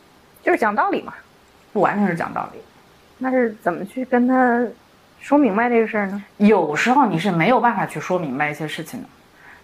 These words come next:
Speaker 2: 就这个东西你没有学过，然后我突然一下跟你说，啊，宇宙太空有一个虫洞，虫洞怎么怎么怎么怎么，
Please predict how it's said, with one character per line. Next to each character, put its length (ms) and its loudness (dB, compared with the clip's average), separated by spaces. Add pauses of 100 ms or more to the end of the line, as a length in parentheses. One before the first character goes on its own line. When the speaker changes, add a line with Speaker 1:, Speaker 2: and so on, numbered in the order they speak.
(460)
Speaker 2:
就 200 -6
这 100 4
个 60 4
东 120 4
西 80 0
你 60 4
没 120 2
有 140 4
学 220 -6
过， 260 0 (760)
然 180 0
后 100 2
我 140 2
突 220 2
然 120 4
一 40 -4
下 100 2
跟 160 -2
你 100 -4
说， 320 0 (360)
啊， 160 0
宇 120 -2
宙 140 2
太 220 0
空 180 -2
有 160 0
一 40 -6
个 60 -4
虫 220 -8
洞， 260 0 (380)
虫 180 -6
洞 200 2
怎 80 -2
么 80 -2
怎 80 -4
么 80 -2
怎 80 -2
么 80 -4
怎 80 -4
么， 80 -6